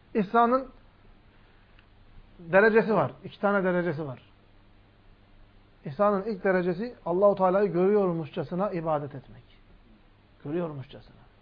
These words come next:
Dünyada bizler Allah Teala'yı ne yapamayız? Göremeyiz. Ama görüyormuşçasına. Allah Teala'nın ilmini, senin ilmini kuşattığı, seni kuşattığı, basarının seni kuşattığı ve sen Allah Teala'yı görüyormuş.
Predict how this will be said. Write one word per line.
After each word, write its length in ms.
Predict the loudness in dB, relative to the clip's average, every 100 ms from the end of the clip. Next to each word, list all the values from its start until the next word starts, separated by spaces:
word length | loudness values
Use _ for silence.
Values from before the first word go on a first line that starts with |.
| _ _ _
Dünyada 360 | -4 0 0 0
bizler 140 | -2
Allah 260 | -4 -4 -4
Teala'yı 300 | -4 -6 -6
ne 40 |
yapamayız? 440 | -6 -6 -6 -6 -10 -16 -20 -20 _ _ _ -4
Göremeyiz. 420 | -2 -2 -6 -10 -12
Ama 200 | -8 -6
görüyormuşçasına. 920 | -4 0 0 0 -4 -10 -16 -20 -20 -20 -20 _ _ -20 _ _ _ _ _ _ -8
Allah 180 | -8
Teala'nın 420 | -4 -2 -2 -4 -8 -16 _ _ _ _ 0
ilmini, 580 | 0 2 0 0 0 -4 -20 _ _ -10
senin 220 | -6 -6
ilmini 540 | -6 -6 -4 -4 -6 -8 _ _ -20
kuşattığı, 580 | -8 -8 -8 -6 -4
seni 260 | -4 -8 -10
kuşattığı, 640 | -12 -12 -14 -14 -14 -14 -16 _ _ -10 -4
basarının 540 | -2 -2 -2 -4 -6
seni 240 | -6 -8
kuşattığı 640 | -10 -10 -10 -10 -12 -12 -12 -18 -20 -20 -20 -10
ve 80 | -2
sen 140 | 2
Allah 260 | 6 8 10
Teala'yı 380 | 8 6 6
görüyormuş. 600 | 4 4 4 2 -4 -10